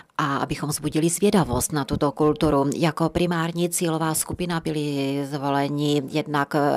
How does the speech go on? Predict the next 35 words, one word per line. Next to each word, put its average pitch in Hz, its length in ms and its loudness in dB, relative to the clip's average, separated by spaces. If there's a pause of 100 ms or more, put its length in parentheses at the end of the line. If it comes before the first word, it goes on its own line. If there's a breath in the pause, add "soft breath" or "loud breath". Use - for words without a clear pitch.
(120)
rodin-, 143 500 -4
rodiny 143 380 0
s - 80 -2
dětmi, 180 500 0
ale 151 220 2
i 147 120 0
víkendové 165 600 -2
programy, 156 840 -2
ale 143 200 -2
i 139 180 -4
třídní, 143 600 -6 (240)
třídy, 147 440 0
školní 147 440 -4
třídy. 147 340 -2 (260 loud breath)
Samozřejmě 147 600 2
jsme 147 140 -4
mysleli 147 440 -2
i 147 260 -2
na 143 160 -2 (340 loud breath)
jed-, 139 360 2 (120)
další 143 520 -4
c-, - 120 -8
individuálně, 143 600 -2
na 139 120 -6
další 135 220 -2
cílové 156 320 0
skupiny 143 420 0
jako 139 240 0
individuální 143 680 0
zájemci 131 640 -4
a 139 40 -4
podobně. 143 420 -4 (300 loud breath)
Eh, 156 180 4
víkendový 160 520 2
program. 135 420 -2